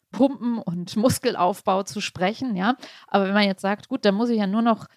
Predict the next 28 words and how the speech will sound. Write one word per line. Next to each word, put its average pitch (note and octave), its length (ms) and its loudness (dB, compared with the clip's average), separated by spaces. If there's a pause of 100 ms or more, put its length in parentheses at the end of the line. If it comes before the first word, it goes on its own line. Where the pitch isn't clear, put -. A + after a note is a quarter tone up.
Fleisch B3 420 2
essen B3+ 320 -4
und F#3+ 140 -2
sonst G#3 380 -2
eigentlich F#3 240 0
nichts - 280 -12
anderes, C#4+ 400 -2
mal A3 80 -2
eine F#3+ 100 -2
Gurkenscheibe C4+ 720 -2
und B3+ 80 -6
dann G#3+ 140 -2
nehme G#3+ 200 -2
ich - 60 -8
schön - 280 -8
ab, G4+ 240 -4 (100)
so, D#4 300 -6 (560)
das G#3+ 240 0
mag G#3 320 -4
sein, B3+ 360 -4 (540)
aber A3 220 4
was A3 160 0
macht A3 200 -2
das G#3 120 -8
mit G3 140 -6
deinem F3 240 -4
Körper? F#3 420 -2
Also F#3 300 -4